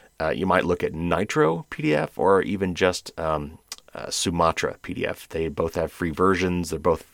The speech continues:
quite good. Um, and finally, honestly, if really, if all you ever do is just read P D Fs,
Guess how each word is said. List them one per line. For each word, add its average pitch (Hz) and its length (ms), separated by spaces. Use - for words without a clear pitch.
quite - 240
good. 80 340
Um, 78 420
and 90 100
finally, 131 360
honestly, 95 580
if - 200
really, 107 340
if 82 100
all 123 120
you 131 120
ever 123 120
do 110 140
is 123 80
just - 180
read 85 420
P 107 100
D 95 160
Fs, 120 340